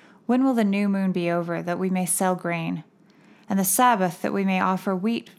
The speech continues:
for sale, that we may make the ephah small and the shekel great, and deal deceitfully with false balances,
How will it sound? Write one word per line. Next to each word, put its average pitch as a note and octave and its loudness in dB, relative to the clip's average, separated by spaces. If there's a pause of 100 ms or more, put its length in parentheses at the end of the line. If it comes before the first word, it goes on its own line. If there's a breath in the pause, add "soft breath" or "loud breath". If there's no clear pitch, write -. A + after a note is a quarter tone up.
(140)
for - -6
sale, F#3+ -2 (640 soft breath)
that - -2
we A3 4
may G#3 4
make G#3+ 0
the - 0 (320)
ephah A3 2
small F3+ 0
and F3 -4
the F3+ -2
shekel F#3 -2
great, E3+ -6 (160)
and G3 -2
deal G#3 0
deceitfully F#3+ -4
with E3 -6
false F3+ -2
balances, F3 -4